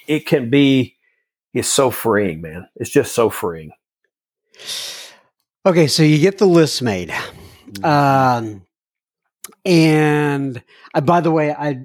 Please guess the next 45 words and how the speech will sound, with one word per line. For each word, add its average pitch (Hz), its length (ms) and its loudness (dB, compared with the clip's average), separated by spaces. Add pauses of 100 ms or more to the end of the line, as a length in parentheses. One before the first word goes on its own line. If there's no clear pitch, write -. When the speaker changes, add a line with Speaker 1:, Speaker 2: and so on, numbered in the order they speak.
Speaker 2:
I 147 140 -4
do 156 280 0
like 127 260 0
that 104 180 -6
about 101 360 -8
being 120 300 -2
a 107 60 -6
cheerleader 117 720 -4
for 107 140 -12
somebody. 113 540 -2
And, 156 160 4
and 160 220 2
you 165 220 2
also 220 240 0
said 135 240 -4
that - 180 0
piece 143 220 -4
about 107 300 0
being 104 280 -2
rocket 98 460 -4
fuel. 92 400 -6
I, 98 260 -6
I, 143 480 2 (100)
I, 139 80 2
I 139 40 4
agree. 135 580 2
It's 117 200 -4
like 135 300 0 (580)
when 151 200 4
people 247 380 0
start, 185 420 0 (1080)
eh, - 180 -6 (200)
y-, 165 200 -10 (260)
well, 180 300 2 (180)
so 190 300 4 (320)
a 180 60 -2
couple 160 220 0
things. 95 180 -4 (180)
Number 214 260 2
one, 233 280 0
you 160 100 0
hear 165 320 0
a 170 80 0
lot 139 220 4
of 135 80 -2